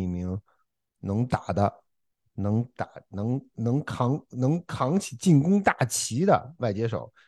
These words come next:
这名球员不能通过选秀选，这名球员一定要在，在 free agent 或者是 trade 要弄来这么样一，这样一名球员。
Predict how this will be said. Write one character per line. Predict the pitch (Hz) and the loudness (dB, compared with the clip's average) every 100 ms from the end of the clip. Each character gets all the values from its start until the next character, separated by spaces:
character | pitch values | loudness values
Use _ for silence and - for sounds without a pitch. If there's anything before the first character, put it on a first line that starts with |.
| _ _ | _ _
这 | 196 160 | 4 4
名 | 120 120 123 | 4 2 2
球 | 117 | 0
员 | 110 | -2
不 | 113 147 | -2 0
能 | 135 | 2
通 | 135 131 | 4 4
过 | 120 | 2
选 | 104 87 | -2 -4
秀 | 110 95 | -4 -4
选， | 85 - | -10 -10
这 | - 123 | -6 -4
名 | 123 | -4
球 | 123 | -4
员 | 117 113 | -6 -6
一 | 107 180 | -6 0
定 | 180 | 4
要 | 127 104 | 4 2
在， | 104 - _ _ _ | 0 -4 _ _ _
在 | 120 104 | -2 -2
free | - 131 143 | -2 0 2
agent | 135 117 - _ _ _ _ _ | 2 0 -2 _ _ _ _ _
或 | - 160 131 | -2 4 4
者 | 104 87 | 4 -4
是 | 92 110 95 - | -2 -4 -4 -6
trade | - 123 - _ _ - | -2 -2 -2 _ _ -6
要 | 101 95 - _ | -6 -6 -12 _
弄 | - 123 | -2 0
来 | 104 113 | 0 -2
这 | 120 123 | -2 -2
么 | 90 | -2
样 | 82 | -6
一， | 78 | -6
这 | - | -2
样 | 127 87 | 0 0
一 | |
名 | 65 | -6
球 | - - | -10 -12
员。 | - | -14